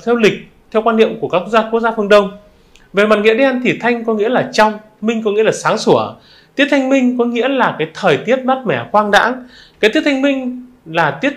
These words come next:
thứ năm trong hai mươi tư tiết khí, à, bắt đầu sau cái ngày lập xuân là bốn mươi lăm ngày và sau đông chí là một trăm linh năm ngày. À, Tiết Thanh Minh nó kéo dài khoảng mười lăm đến mười sáu ngày.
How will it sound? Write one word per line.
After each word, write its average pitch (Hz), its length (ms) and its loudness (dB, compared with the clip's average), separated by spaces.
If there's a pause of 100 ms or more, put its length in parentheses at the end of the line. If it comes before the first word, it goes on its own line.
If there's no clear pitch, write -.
(340)
thứ 190 140 2
năm 254 520 0 (540)
trong 233 260 2
hai 226 140 -4
mươi 226 180 4
tư 226 140 -2
tiết 247 200 0
khí, 190 240 0 (420)
à, 165 280 2
bắt 302 160 2
đầu 185 300 6
sau 226 200 0
cái 247 100 0
ngày 220 160 2
lập 156 140 2
xuân 220 280 -2
là 175 80 2
bốn 151 200 -2
mươi 240 100 0
lăm 220 180 0
ngày 165 300 0
và 131 100 0
sau 196 180 -2
đông 196 200 -4
chí 170 160 -4
là 208 120 -2
một 139 220 -4
trăm 185 160 -2
linh 185 100 -8
năm 180 180 -2
ngày. 147 240 0 (640)
À, 170 80 0
Tiết 294 140 2
Thanh 294 180 2
Minh 277 140 2
nó 269 160 2
kéo 247 120 2
dài 240 280 0 (100)
khoảng 147 320 0
mười 180 160 4
lăm 226 240 0
đến 202 140 0
mười 202 120 2
sáu 156 220 -2
ngày. 196 260 0